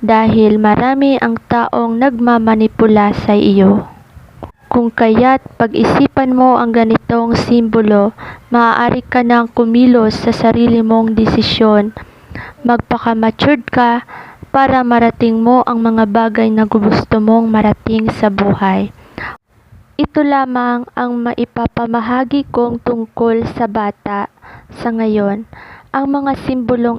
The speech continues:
ito ay hindi lahat tumutukoy sa iyong buhay. Ito'y mga simbolo lamang base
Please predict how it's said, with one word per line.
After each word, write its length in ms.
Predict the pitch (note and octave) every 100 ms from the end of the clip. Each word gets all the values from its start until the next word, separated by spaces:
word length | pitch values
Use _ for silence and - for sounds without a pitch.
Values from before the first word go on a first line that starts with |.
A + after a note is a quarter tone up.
| A#3
ito 400 | - C4+ C4+ C4
ay 240 | B3 A#3+
hindi 640 | A#3+ A#3+ A3+ - A#3+ A#3 - - - - _ _ _ _ - -
lahat 400 | A#3+ A#3 B3 A#3+ -
tumutukoy 880 | A#3 A3+ A3+ - C4+ - B3+ B3+ B3+
sa 240 | - -
iyong 480 | A#3+ A#3 A#3 A3+ A3
buhay. 480 | A3+ G#3+ G3+ G#3 G#3+ - - _ _ _ _ _
Ito'y 720 | C4+ - - C#4 C#4 C4+ C4+ _ _ B3
mga 260 | B3+ B3 A#3+ -
simbolo 480 | B3+ A#3 B3 A#3+
lamang 560 | A#3 B3 C4 C4 B3+ B3
base 400 | A#3 A#3 -